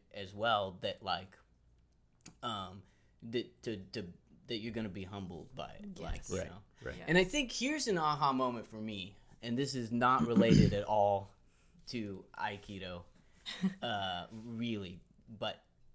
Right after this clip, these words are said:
Speaker 1: generally anything. When I realized that, like, I started Aikido knowing nothing,
Speaker 2: Mm-hmm.
Speaker 1: and now I have this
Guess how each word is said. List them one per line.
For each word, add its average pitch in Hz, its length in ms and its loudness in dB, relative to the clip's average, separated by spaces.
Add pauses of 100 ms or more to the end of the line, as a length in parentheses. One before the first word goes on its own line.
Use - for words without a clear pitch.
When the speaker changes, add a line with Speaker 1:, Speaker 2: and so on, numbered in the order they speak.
(380)
Speaker 1:
generally 104 360 -8
anything. 101 280 -16 (2000)
When 143 260 2
I 127 140 4
realized 131 1000 4 (220)
that, 120 240 6
like, 107 340 4 (160)
I 127 140 8
started 190 640 6
Aikido 143 520 4
knowing 117 440 -2
nothing, 101 600 -6 (140)
Speaker 2:
Mm-hmm. 160 260 -12 (120)
Speaker 1:
and 123 320 2
now 180 520 0
I 139 100 -2
have 139 340 -4 (100)
this 127 240 -4